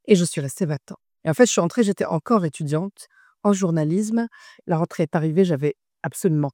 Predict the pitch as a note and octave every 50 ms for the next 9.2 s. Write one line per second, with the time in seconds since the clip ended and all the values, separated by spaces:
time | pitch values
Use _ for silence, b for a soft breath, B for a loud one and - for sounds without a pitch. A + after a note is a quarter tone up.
0 | _ - B3+ A3+ A3 G3 E3 E3 F3 G3+ - - - E3+ D3+ - - A3 - -
1 | E3 E3 D3+ _ _ _ - E3 D#3 D#3+ E3 D3 A#3 G#3+ - - B3 A3+ G#3 F3+
2 | F3 - - F#3+ - - - G3+ F3+ F3 F3+ G3 G#3 G3+ F#3 - - A3 F#3+ -
3 | G3 E3+ F3+ F3 D#3 D3+ C#3+ D3+ - - - F#3 F#3 G3+ _ _ _ _ _ _
4 | - - D#3 F#3 F3 E3+ - - D3+ D3 G3+ G#3+ - - G#3 E3+ E3 - - F#3+
5 | E3 D#3+ D3 D#3+ D#3 C#3+ C#3+ D#3 F#3 G#3+ A3+ A3 - G#3 D#3+ D#3+ D#3 - - F3+
6 | D#3+ D#3+ - - F#3+ E3 D3+ D3 C#3 C#3 C#3 - - D#3 D#3 E3+ F#3 F#3+ - -
7 | _ - F3 E3+ - F3 E3 D#3+ - - F#3 F3+ E3+ D#3+ D#3+ D#3+ D#3 D3 D3 D3
8 | D3+ E3 D#3+ - - F3+ D3+ D3+ E3+ E3+ E3 D3+ D3+ D3 F3+ D#3 D3+ D3+ C#3+ D#3
9 | E3+ F#3+ G3 G3